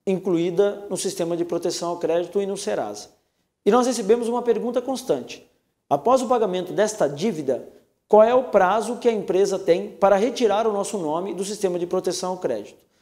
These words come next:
Após o pagamento dessa dívida, a empresa tem até cinco dias para retirar o teu nome do sistema de proteção ao crédito. Caso ela não faça, caberá você contratar um advogado de sua confiança para entrar com uma ação de indenização por danos morais contra essa empresa.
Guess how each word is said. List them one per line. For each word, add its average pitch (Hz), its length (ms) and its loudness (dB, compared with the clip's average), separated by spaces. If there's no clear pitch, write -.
Após 240 320 4
o 262 60 -2
pagamento 175 380 0
dessa 170 240 -2
dívida, 160 500 -4
a 151 80 0
empresa 233 400 8
tem 226 140 -2
até 233 200 2
cinco 349 420 0
dias 220 500 -2
para 202 180 6
retirar 214 400 2
o 226 60 0
teu 226 100 2
nome 180 260 -2
do 185 100 -4
sistema 185 340 -6
de 180 80 -4
proteção 190 460 -4
ao 190 80 -8
crédito. 117 420 -4
Caso 277 320 6
ela 262 160 2
não 202 160 -2
faça, 226 680 -2
caberá 202 340 6
você 226 320 2
contratar 208 480 2
um 180 80 -2
advogado 151 460 0
de 151 80 -8
sua 277 260 -2
confiança 254 760 -2
para 202 160 8
entrar 233 260 0
com 233 100 -2
uma 247 120 -2
ação 202 200 -4
de 185 80 4
indenização 208 520 0
por 247 100 -2
danos 214 240 2
morais 185 380 0
contra 196 260 -4
essa 202 160 -6
empresa. 117 480 -6